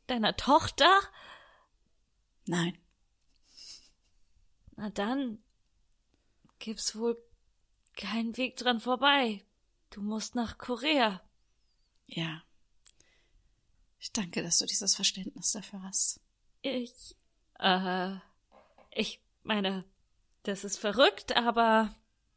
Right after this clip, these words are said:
Speaker 1: du willst wohl das, was du willst, ne?
Speaker 2: Weißt du, es ist wie ein buddhistischer Mönch, der ins Zen-Kloster zieht.
Speaker 1: Aha,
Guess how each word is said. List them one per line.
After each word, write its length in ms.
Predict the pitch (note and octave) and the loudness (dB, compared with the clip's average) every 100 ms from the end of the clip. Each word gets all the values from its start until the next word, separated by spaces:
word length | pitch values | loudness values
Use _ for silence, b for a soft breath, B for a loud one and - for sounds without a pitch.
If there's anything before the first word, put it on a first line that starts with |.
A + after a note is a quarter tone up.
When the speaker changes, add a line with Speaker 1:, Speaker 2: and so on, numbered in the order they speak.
| _ _ _ _ _ _ _ _ _ - - b b b b b _ - | _ _ _ _ _ _ _ _ _ -20 -20 b b b b b _ -14
Speaker 1:
du 180 | A3 G3+ | -10 -2
willst 460 | B3 B3+ - - _ _ _ _ _ - | 0 0 0 -2 _ _ _ _ _ -14
wohl 540 | A#3 B3+ C4 C4 C4 C4 _ _ _ _ _ - | -4 0 2 2 0 -4 _ _ _ _ _ -8
das, 240 | B3 A#3+ | -2 -2
was 180 | C4 - | 0 0
du 140 | C#4 | 0
willst, 480 | B3+ D#4 B3+ - - | 2 4 4 2 -2
ne? 200 | A3+ B3 B B B B _ _ | -2 -4 B B B B _ _
Speaker 2:
Weißt 240 | A#3+ A3 B3 | 2 4 6
du, 20 | |
es 80 | - | 4
ist 240 | C4+ - | 4 4
wie 380 | C4+ C4 C4+ C4 _ _ _ _ _ _ _ _ _ _ _ - - | 4 2 2 0 _ _ _ _ _ _ _ _ _ _ _ -6 2
ein 160 | A3+ | 4
buddhistischer 640 | A#3 A#3 C4 - C4+ - A#3+ | 4 4 6 6 6 4 4
Mönch, 560 | B3+ A3+ G3 - - - - | 4 4 2 0 -2 -8 2
der 160 | G3+ | 4
ins 160 | F#3 F#3+ | 6 4
Zen-Kloster 640 | A3 A#3 G3+ G3+ G3+ G3 | 4 4 2 2 2 4
zieht. 440 | G3 G3 F#3 - - - _ _ _ _ _ _ _ _ _ _ _ _ _ _ _ _ | 2 0 0 0 -2 -8 _ _ _ _ _ _ _ _ _ _ _ _ _ _ _ _
Speaker 1:
Aha, 640 | G#3 G#3 F#3 A3+ B3 C4 | -6 -4 -2 -2 -2 -4